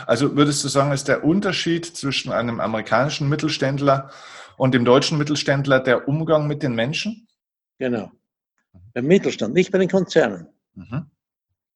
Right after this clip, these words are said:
Speaker 2: Der mittelständische Unternehmer oder der Kleinunternehmer in Amerika, der sieht sich als Hirte,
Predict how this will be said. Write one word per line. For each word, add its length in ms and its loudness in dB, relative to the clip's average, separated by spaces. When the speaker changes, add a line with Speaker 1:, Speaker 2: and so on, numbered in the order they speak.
Speaker 2:
Der 80 -6
mittelständische 680 4
Unternehmer 520 6
oder 120 8
der 80 4
Kleinunternehmer 680 4
in 40 2
Amerika, 640 6
der 160 4
sieht 220 2
sich 120 -4
als 160 2
Hirte, 580 2